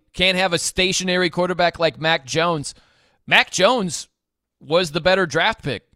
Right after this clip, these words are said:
for San Francisco, as it turns out. You, like, Mac Jones has put up respectable numbers with no weapons around him in New England. If he's got Debo and Brandon Ayuk and George Kittle, and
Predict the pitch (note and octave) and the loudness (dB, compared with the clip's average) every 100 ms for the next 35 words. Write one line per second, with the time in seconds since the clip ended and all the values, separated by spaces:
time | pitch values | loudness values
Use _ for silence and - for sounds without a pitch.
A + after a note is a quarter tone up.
0 | _ - D#3+ D#3+ E3 D#3+ C#3 F#3 - D3 | _ -8 -2 -2 -2 -4 -6 -6 -2 -2
1 | C3+ B2 - D#3 B2 A#2+ D3 D#3 F2 - | -2 -4 -6 -6 -6 -6 -4 -4 -8 -14
2 | _ _ _ _ _ - F#3 F3+ - C#3+ | _ _ _ _ _ -6 -6 -6 -8 -6
3 | C#3+ E3 D4 - G#3 C4 G#3+ D#3+ D3+ - | -2 0 0 2 2 2 0 -8 -10 -14
4 | _ _ - G3 A3+ - D#3 D#3 - - | _ _ -4 4 4 4 -4 -6 -4 0
5 | G3+ - G3+ F3 D#3 D3+ D#3+ D3 D3 D#3 | 0 0 -4 -2 -2 -2 -2 -4 -4 -6
6 | - C#3+ E3 A3 G#3 D3 D#3 D3 C#3+ C3 | -8 -2 4 6 4 0 -4 -6 -6 -4
7 | B2 A#2 A2+ F2 - _ _ C#3+ C#3+ C#3 | -4 -6 -8 -10 -14 _ _ -8 -6 -4
8 | C#3 G3 C#3 F#2+ E2 - _ _ _ - | -2 -4 -6 -12 -14 -20 _ _ _ -10
9 | C3+ G3+ G3+ G3 D#3 B2+ F3 G#3+ G#3 G#3 | -4 -4 0 0 0 -2 -6 0 4 6
10 | G#3 G3 C#3+ B2 G2+ D#3 G3 G3+ G3 E3 | 6 4 -2 -6 -6 -4 -4 -2 -2 0
11 | F#3 G#3+ - D3+ A#2 F#3+ G3+ - F#3 G3+ | -4 -4 -6 -6 -4 -2 -2 -2 0 0
12 | G#3 F3+ | 0 -2